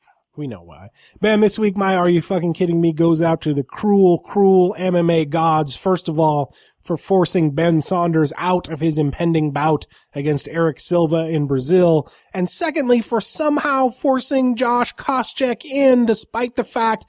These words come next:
that he just got choked damn near unconscious against Jake Ellenberger just, like, last week at U F C one eighty-four. God damn it. We, we went from talking about whether or not Josh Koscheck should hang him up to now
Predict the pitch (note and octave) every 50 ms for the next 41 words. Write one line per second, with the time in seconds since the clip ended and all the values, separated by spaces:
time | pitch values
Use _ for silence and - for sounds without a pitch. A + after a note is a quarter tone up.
0 | - - - _ - C4 A#3+ - F#4+ F#4+ F4+ - E4+ D4+ C#4+ - - C#4+ C4 C4+
1 | C4 B3+ _ - - - D4 C#4+ C#4 A3+ - - - - - _ _ _ - B3+
2 | C4 C4+ C#4 C4+ C4+ C4 C4 C4 C4 C4+ C4 C4 B3+ A#3+ A3 A#3 B3+ B3+ B3+ G#3+
3 | - - B3+ C4 C4+ B3 - C#4 C4 B3 C4 C4 A3+ A#3+ B3+ C4 B3+ A3 G#3+ G#3
4 | C4 C4 C4+ C4 - G#3 A3 A#3+ C4 B3+ B3 A#3+ B3+ B3+ B3 B3 B3+ B3 A#3 G#3+
5 | G#3 G#3 C4+ B3+ G#3+ - A3+ A#3+ A#3 A#3 A#3 A#3+ B3+ B3+ B3+ - - A#3 C4 C4+
6 | B3 - B3 G#3+ A3+ B3+ C4 B3+ B3 A3 - C#4 C4 B3 A#3+ B3+ B3+ B3+ B3 C#4
7 | A#3+ G3+ - - C4+ C#4 C4+ A#3 F#3 C3 G#2 - _ _ _ _ _ _ _ _
8 | _ _ _ _ _ _ _ - D4 B3+ B3 A#3 G3 E3 D3 C3+ B2 C3+ D3 _
9 | _ - D#4+ D4 C#4 C4 G3 D3+ C#3 C3+ E3 G3 A#3 C4 C4 B3 A3 - _ _
10 | _ _ _ _ _ _ _ - A#3+ C#4 C#4+ C#4 B3+ C4 B3+ B3+ B3+ B3 - -
11 | C4 _ _ - - - G3+ F#3 F3+ D#3 - - A3 G#3+ A3+ - B3 A3 G#3+ G3
12 | G3+ G3+ G#3 G#3 G#3 G3+ E3 E3+ G3 G3+ G3 G3+ F#3+ F#3 F#3 F#3 F#3 G3 G3 G3+
13 | F#3+ F3 F3 E3+ G3 F#3+ F#3+ F3 - - - B3 A#3 F#3+ - - G#3+ F#3 - -
14 | - F#3 D3+ D3+ - A3 A#3 A3+ G#3+ G3+ G3+ B3 D4+ C#4 C#4 C4+ - - - -
15 | A#3+ A#3 A#3+ A#3+ A#3+ A#3+ A#3 A#3 A3+ G3